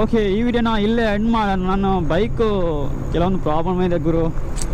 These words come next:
ಟೈರ್ ಬೇರೆ ಬೇ-, ಚೇಂಜ್ ಮಾಡ್ಬೇಕು. ಟೈರ್ ಎಲ್ಲ ಕಿತ್ಕೊಂಡು ಹೋಗಿದೆ,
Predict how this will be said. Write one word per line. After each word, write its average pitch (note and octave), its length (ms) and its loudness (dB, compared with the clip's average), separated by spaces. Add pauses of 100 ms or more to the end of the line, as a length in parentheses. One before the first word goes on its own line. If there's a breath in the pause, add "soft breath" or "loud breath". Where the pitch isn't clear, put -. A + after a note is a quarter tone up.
(420)
ಟೈರ್ F#3+ 260 0
ಬೇರೆ F#3+ 440 0
ಬೇ-, E3 260 -2
ಚೇಂಜ್ F#3+ 200 2
ಮಾಡ್ಬೇಕು. F3 360 0
ಟೈರ್ D3 400 0
ಎಲ್ಲ D3+ 160 0
ಕಿತ್ಕೊಂಡು D#3 500 0
ಹೋಗಿದೆ, D3 260 2